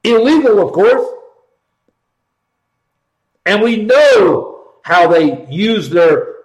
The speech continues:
nationals in this country, in academia, in, uh,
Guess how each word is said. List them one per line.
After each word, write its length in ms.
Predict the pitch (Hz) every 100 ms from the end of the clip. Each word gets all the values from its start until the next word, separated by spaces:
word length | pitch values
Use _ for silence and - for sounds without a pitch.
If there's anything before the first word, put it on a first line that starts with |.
| _
nationals 840 | 123 160 220 214 - 160 135 120 - _ _
in 200 | 170 165
this 280 | 170 226 -
country, 460 | - 160 127 120 104 _ _
in 140 | 143 143
academia, 880 | 156 - 151 202 233 220 160 95 - _ _ _ _ _ _ _ _ _ _
in, 400 | 151 151 151 147
uh, 440 | 147 139 135 123